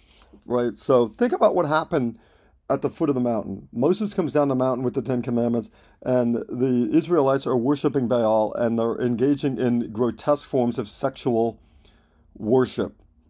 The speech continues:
They're, in other words, this, the principles from Romans one is that refusing to acknowledge God and give thanks,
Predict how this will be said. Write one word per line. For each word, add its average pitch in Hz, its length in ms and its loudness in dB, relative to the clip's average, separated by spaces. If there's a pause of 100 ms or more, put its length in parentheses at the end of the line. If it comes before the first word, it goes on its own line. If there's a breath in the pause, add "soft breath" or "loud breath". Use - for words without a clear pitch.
They're, 110 240 0
in 110 140 -4
other 131 180 2
words, 123 400 0 (480 soft breath)
this, 120 220 -6
the 110 340 -2 (800)
principles 151 440 0
from 117 160 -2
Romans 131 300 0
one 113 480 0 (240 soft breath)
is 123 140 -2
that 123 180 2
refusing 139 600 -4
to 127 120 0
acknowledge 123 420 0
God 113 240 0
and 107 100 -2
give 107 220 -2
thanks, 123 460 -2